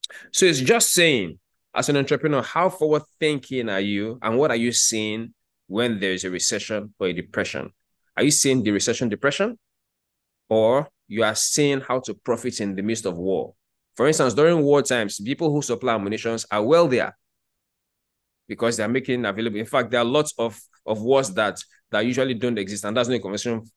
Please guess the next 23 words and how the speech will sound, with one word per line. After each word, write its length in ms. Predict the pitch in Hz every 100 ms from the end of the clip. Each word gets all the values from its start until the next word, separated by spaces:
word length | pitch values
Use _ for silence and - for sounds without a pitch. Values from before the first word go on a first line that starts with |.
| _
for 140 | - 87
this 140 | 104
place. 160 | 110 98
There 60 |
are 40 | 101
many 140 | 139
things 200 | 131 120
going 160 | 120 120
on 100 | 110
in 80 | 101
Africa, 340 | 110 113 101
for 140 | -
instance, 280 | 107 101 90
now 160 | 107 95
that, 240 | 85 87 - - - -
that, 280 | 101 90 -
um, 460 | 98 95 90 82 87 _ -
are 180 | 98 101
actually 280 | 135 131 131
not 160 | 120
the 80 | 101
things 400 | 92 123 117 117
that, 240 | 107 95